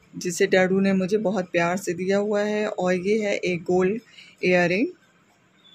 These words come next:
आप देख सकते हैं ये कितनी खूबसूरत लग रही है।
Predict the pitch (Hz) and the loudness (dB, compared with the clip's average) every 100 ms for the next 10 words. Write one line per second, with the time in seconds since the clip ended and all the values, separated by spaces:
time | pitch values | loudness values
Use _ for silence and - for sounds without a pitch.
0 | - _ - 165 160 180 190 190 196 196 | -20 _ -8 -2 -2 -2 -2 -2 -2 0
1 | 196 196 208 190 - - 185 190 190 180 | -2 -2 -4 -4 -6 -4 -2 0 -2 -2
2 | 190 196 | -2 -2